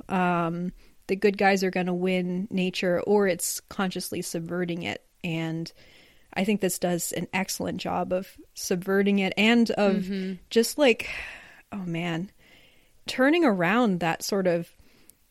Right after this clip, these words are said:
Speaker 1: escapism as a good thing to escapism
Speaker 2: Hmm.
Speaker 1: as a horrific thing, you know,
Speaker 2: Mm-hmm.
Speaker 1: escapism as, like, an intentional evil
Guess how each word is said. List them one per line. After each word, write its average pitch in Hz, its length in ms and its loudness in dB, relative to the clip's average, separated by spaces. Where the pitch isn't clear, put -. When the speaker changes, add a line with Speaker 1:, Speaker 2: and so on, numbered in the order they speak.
Speaker 1:
escapism 208 800 4
as 190 220 0
a 175 60 2
good 180 340 -2
thing 226 460 2
to 190 340 0
escapism 185 720 0
Speaker 2:
Hmm. - 60 -6
Speaker 1:
as 170 160 -6
a 160 60 -8
horrific 175 640 -6
thing, - 480 -12
you 185 120 -2
know, 170 160 -2
Speaker 2:
Mm-hmm. 196 220 -2
Speaker 1:
escapism 185 800 0
as, 170 480 -4
like, 165 400 -8
an 190 140 0
intentional 185 920 0
evil 185 380 0